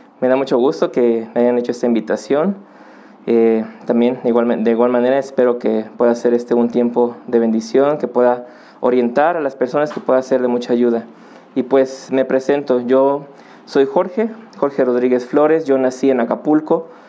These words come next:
Eh, en el dos mil cuatro yo vine aquí a Puebla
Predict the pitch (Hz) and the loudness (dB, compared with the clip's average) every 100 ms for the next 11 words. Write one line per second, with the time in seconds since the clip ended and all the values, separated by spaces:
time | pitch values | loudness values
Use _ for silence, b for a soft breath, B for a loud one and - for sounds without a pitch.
0 | B B - 120 120 120 117 110 - - | B B -2 2 4 4 2 0 -8 -20
1 | - - _ _ - - 135 131 135 147 | -20 -20 _ _ -12 -2 0 0 0 -2
2 | 143 185 156 165 143 139 139 151 156 B | 0 0 0 0 2 4 4 0 -6 B
3 | B B - - 143 147 135 - 143 135 | B B -18 -2 0 2 0 2 0 2
4 | 196 165 143 | 2 2 0